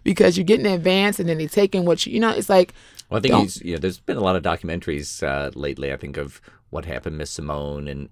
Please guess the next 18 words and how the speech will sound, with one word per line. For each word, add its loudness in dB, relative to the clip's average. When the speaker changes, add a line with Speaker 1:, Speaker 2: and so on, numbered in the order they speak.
Speaker 2:
Amy, -4
Speaker 1:
Mm-hmm. 0
Speaker 2:
that, -8
uh, -6
a, -16
a -10
representative -10
of -12
that, -10
uh, -4
Speaker 1:
Yep. 4
Speaker 2:
that -8
dark -6
undertow 0
Speaker 1:
Yeah. 4
Speaker 2:
of -8
fame. -10
Speaker 1:
It's, 0